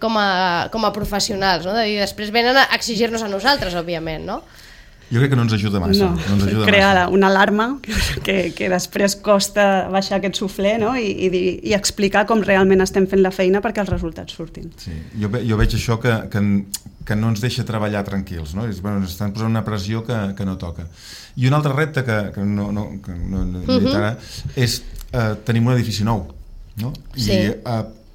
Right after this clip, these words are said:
Speaker 2: és un edifici que està pensat amb uns criteris, vull dir, no, no és, no és perquè sí. Llavors, això es-, també s'ha d'acabar de, de, bueno, de lligar amb la, amb la, amb el que és la pedagogia. És a dir, l'edifici, eh, ens permet fer allò que volíem fer,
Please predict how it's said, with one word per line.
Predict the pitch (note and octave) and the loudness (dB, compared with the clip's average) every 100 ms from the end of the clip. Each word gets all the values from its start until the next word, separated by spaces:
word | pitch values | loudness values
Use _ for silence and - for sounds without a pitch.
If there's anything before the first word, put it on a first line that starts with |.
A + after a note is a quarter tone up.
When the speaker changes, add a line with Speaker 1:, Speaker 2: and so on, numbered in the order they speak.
| B2 | -6
Speaker 2:
és | A2 | -2
un | B2 | 0
edifici | B2+ B2 B2 C#3 | 0 0 -2 0
que | C3+ C#3+ | 0 0
està | C3 - B2+ | -4 -2 -2
pensat | C3+ B2+ B2+ C3 | 0 0 -2 0
amb | C#3 | 0
uns | C#3 C#3 | 0 -4
criteris, | - A#2 B2+ C3+ G2 E2+ | -4 -2 0 -2 -2 -4
vull | G2+ | -4
dir, | G#2 | 0
no, | A2+ | 0
no | A#2 A#2+ | 2 2
és, | A#2 A2+ | 0 0
no | A#2 | 0
és | A#2+ A#2 | 0 0
perquè | A2 G#2 | -2 0
sí. | G2 C3 - - - - | 0 0 -2 -10 -16 -4
Llavors, | G#2 G#2 - - B2+ | 0 0 0 -6 -2
això | A2 B2+ | 2 2
es-, | B2 - | 2 0
també | C#3 C3+ | 0 2
s'ha | C3+ B2+ | 2 0
d'acabar | B2 A#2 A2+ A#2+ B2 | 0 0 2 2 2
de, | B2 B2 C#3+ A#2+ G#2 G2 G2+ | 2 2 2 2 0 -2 -2
de, | G2 G2 G2 - - - - | 2 2 2 -2 -14 -20 -14
bueno, | G2 F#2+ G2+ A#2 | -12 -6 -4 0
de | A#2 | 0
lligar | A#2 G#2+ A2+ | 2 2 2
amb | C3+ | 2
la, | B2 A2+ | 2 0
amb | A2+ G2 | 0 0
la, | F#2 F2+ E2+ E2 - - | 0 -4 -6 -8 -10 -10
amb | E2+ | -10
el | D#2+ | -10
que | F2 | -8
és | F2 | -6
la | |
pedagogia. | G#2 F#2+ E2+ F#2 F#2+ E2 | -4 -4 -6 -6 -6 -6
És | |
a | E2+ | -10
dir, | E2 | -10
l'edifici, | F2+ G#2 G2+ B2 B2+ - - - - | -8 -8 -4 -4 -6 -12 -20 -20 -6
eh, | B2 A2 - - | -2 -2 -4 -2
ens | G#2+ G2 - - - | -2 -2 -6 -12 2
permet | B2+ - B2 C3 C3 | 2 4 2 2 0
fer | - C3+ C#3+ - - _ _ | 0 0 -2 -8 -20 _ _
allò | B2 A#2 A#2 | 0 2 2
que | C3 | 0
volíem | A#2+ A#2 A2 | 0 0 0
fer, | G2+ B2+ | 0 -2